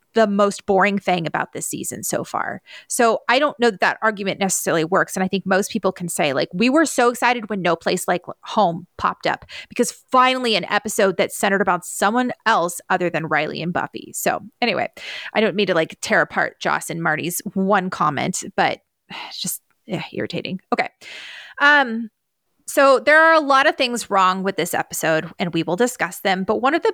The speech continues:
biggest things that bothers me is that this episode is not consistent with the message that it tried to portray in season four. And it's an awful way, frankly, to end Riley's arc.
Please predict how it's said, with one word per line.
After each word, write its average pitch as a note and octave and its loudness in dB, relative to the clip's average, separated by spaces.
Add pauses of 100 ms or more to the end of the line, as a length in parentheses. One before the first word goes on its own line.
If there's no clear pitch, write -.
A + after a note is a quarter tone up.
biggest A3+ 0
things G#3+ 0
that F3+ -4
bothers F3+ 0
me E3 -2 (400)
is A3+ 0
that G#3+ 0
this A#3 2
episode D4+ 2
is D#4+ 2
not A3 2
consistent F#3+ -4
with F#3+ 0
the G3+ 0
message F#3 -2
that G3+ 0
it - -6
tried F3+ -2
to - -16
portray F3 -4
in D#3 -4
season D#3 -8
four. D#3 -2
And G3 -2
it's F#3+ -4
an A3 -2 (120)
awful B3 2
way, D#3+ -4
frankly, F3+ -4
to - -8
end E3+ -4
Riley's E3+ -2
arc. - -2